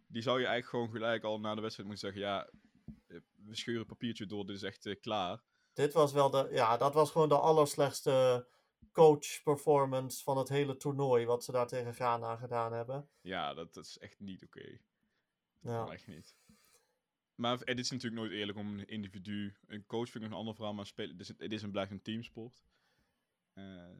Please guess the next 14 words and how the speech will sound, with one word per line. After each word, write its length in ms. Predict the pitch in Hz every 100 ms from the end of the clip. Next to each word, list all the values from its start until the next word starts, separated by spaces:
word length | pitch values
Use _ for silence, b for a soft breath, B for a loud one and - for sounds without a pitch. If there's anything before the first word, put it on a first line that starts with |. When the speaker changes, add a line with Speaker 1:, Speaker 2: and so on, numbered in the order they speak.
| 85 - _
Speaker 1:
dus 280 | 98 95 - _ _ _
je 140 | -
kunt 160 | 98 104
het 100 | 107
ook 60 | 87
niet 160 | 104
alleen 260 | - 104 104
maar 120 | 101
om 160 | 110 107
een 80 |
individu 460 | - 110 98 104 104
laten 240 | 104 101
draaien, 420 | 95 98 95 101 104
maar, 280 | 98 95